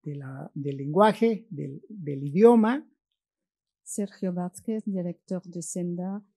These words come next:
Speaker 2: il va essayer de dépasser les limitations du langage.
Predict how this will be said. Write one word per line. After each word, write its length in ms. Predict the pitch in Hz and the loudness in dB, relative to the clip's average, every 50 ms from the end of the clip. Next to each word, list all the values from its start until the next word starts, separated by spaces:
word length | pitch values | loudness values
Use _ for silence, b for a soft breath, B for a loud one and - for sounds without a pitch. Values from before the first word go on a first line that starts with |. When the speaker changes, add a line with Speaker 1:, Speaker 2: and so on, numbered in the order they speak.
| _ _ _ _ - | _ _ _ _ -10
Speaker 2:
il 160 | - 170 165 | -8 -8 -6
va 180 | 160 165 170 170 | -6 -4 -4 -4
essayer 480 | 165 - - - 170 170 165 180 180 | -4 -6 -6 -8 -8 -6 -6 -6 -6
de 140 | 175 170 170 | -4 -4 -4
dépasser 640 | 160 160 165 - - 165 170 - - - 185 185 180 | -4 -6 -6 -6 -6 -8 -6 -6 -6 -4 -4 -4 -4
les 140 | 180 170 170 | -6 -6 -6
limitations 680 | 170 165 160 170 165 156 - 160 160 - - 180 175 170 | -6 -6 -4 -6 -6 -6 -8 -10 -10 -10 -8 -8 -6 -6
du 140 | 160 165 | -6 -6
langage. 640 | 160 156 156 151 147 151 156 165 180 196 - - - | -6 -8 -8 -8 -10 -10 -10 -10 -12 -12 -12 -12 -12